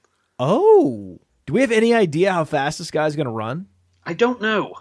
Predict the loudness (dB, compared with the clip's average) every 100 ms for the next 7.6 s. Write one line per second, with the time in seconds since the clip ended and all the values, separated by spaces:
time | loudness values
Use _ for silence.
0 | _ _ _ -8 -2 -2 -4 -6 -6 -6
1 | -6 -6 -6 -4 -4 -2 -2 -2 -2 0
2 | 0 0 0 0 0 -6 _ _ _ _
3 | -4 -2 -2 -2 -2 -2 0 0 0 0
4 | 2 2 -2 -12 -14 -8 -8 -4 -4 0
5 | 0 2 2 2 0 -4 -2 -2 -2 -8
6 | -14 -2 0 2 2 2 2 2 2 2
7 | 2 0 0 -4 -4 -6